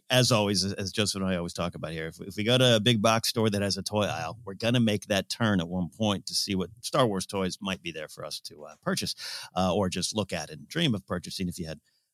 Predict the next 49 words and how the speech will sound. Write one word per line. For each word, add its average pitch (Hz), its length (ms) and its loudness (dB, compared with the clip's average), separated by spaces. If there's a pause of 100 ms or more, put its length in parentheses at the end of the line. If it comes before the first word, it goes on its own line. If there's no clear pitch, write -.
(120)
more 90 120 -6
allowance 135 340 4
money. 98 300 0
And 120 180 2
I 123 140 6
did 131 240 6
that, 123 240 6
and 117 100 6
I 113 80 4
turned 131 240 4
the 147 60 2
corner, 113 440 2
and 107 320 4
there 107 60 2
was 107 140 0
two 151 160 4
people 127 320 2
kind 117 180 4
of 98 100 -4 (240)
blocking 120 380 4
the 110 80 4
way, 120 240 8
and 107 100 6
I 98 40 4
had 113 160 4
that 107 160 2
kind 110 160 0
of 104 80 -2
like, 95 200 -4
"Uh, 120 320 2 (240)
I 113 40 0
wanna, 113 180 2 (100)
I 127 40 0
wanna 123 200 4
get, 123 240 0
I 113 40 -2
wanna 127 160 4
get 131 160 4
it - 80 -4
Queel. 160 400 6 (100)
I 123 40 2
wanna 143 120 4
get 147 140 4
it - 80 -2
Queel. 180 420 8 (160)
Oh, - 60 -10
there's 120 160 2
a - 20 4
Lando. 156 440 8